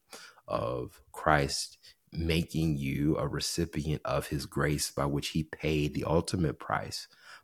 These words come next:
by dying on the cross for you and for me. Once you accept that, the, the grace of God,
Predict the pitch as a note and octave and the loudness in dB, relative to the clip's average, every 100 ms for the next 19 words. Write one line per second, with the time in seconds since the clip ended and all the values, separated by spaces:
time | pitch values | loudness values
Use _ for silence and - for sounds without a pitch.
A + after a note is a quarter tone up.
0 | _ - C2 - C#2 D#2 D2 C#2 - - | _ -2 0 2 4 4 4 0 -2 -8
1 | A2 _ - _ _ _ C#2+ D2+ D#2 - | -12 _ -20 _ _ _ 0 2 0 2
2 | - - - - - - - _ _ _ | 6 8 8 2 -4 -6 -14 _ _ _
3 | _ _ _ _ _ - D#2 C#2+ D2 C#2+ | _ _ _ _ _ -2 2 4 2 2
4 | C#2 D#2 E2 F2 C#2 - _ _ _ _ | -2 0 2 4 2 -8 _ _ _ _
5 | _ _ _ _ _ _ _ - E2+ E2+ | _ _ _ _ _ _ _ -4 2 2
6 | - F2+ C#2+ - - D#2+ F2 - - C2+ | 4 4 2 -2 0 4 4 2 -4 -2
7 | - - _ - _ _ _ - - _ | -4 -8 _ -20 _ _ _ -20 -20 _
8 | - D#2+ E2 D#2+ D2+ D2 D2 - - D#2+ | -10 -2 2 2 2 0 -2 -8 -4 -2
9 | D#2 D2+ E2 G#2 A#2 - E2 D2+ C#2+ - | -2 0 4 6 6 4 0 0 -2 0
10 | - D3+ - | -2 -4 -12